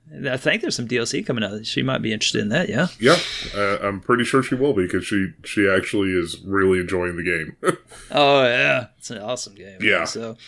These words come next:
Speaker 1: yeah. Well, speaking of great games, uh, well, you got, uh,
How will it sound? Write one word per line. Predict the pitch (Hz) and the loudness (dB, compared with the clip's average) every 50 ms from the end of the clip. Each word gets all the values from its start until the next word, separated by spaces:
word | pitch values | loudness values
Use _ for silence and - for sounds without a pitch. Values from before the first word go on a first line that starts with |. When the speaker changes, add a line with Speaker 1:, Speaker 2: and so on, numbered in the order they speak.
| - - - - - - - - - _ _ - | -20 -20 -20 -20 -20 -20 -20 -20 -20 _ _ -4
Speaker 1:
yeah. | 131 131 131 123 123 107 - - _ _ _ _ - | 0 2 4 4 2 0 -4 -10 _ _ _ _ 0
Well, | 160 202 247 220 | 4 6 6 6
speaking | - - 302 349 320 294 214 | 4 4 4 4 6 6 4
of | 185 - | 4 4
great | 165 170 156 139 117 | 4 4 4 4 2
games, | 143 143 147 160 214 247 226 196 202 | 2 2 2 2 2 0 0 0 0
uh, | 202 190 180 180 175 170 160 151 127 - - _ _ _ _ _ _ _ _ _ | 2 2 2 2 0 -2 -4 -8 -12 -18 -20 _ _ _ _ _ _ _ _ _
well, | - 151 | -6 -4
you | 165 185 196 190 | -2 0 0 2
got, | 190 196 196 196 196 - - | 4 4 4 4 2 -2 -2
uh, | 202 196 190 190 190 185 185 180 175 165 156 | 0 2 2 4 4 4 2 2 0 -2 -4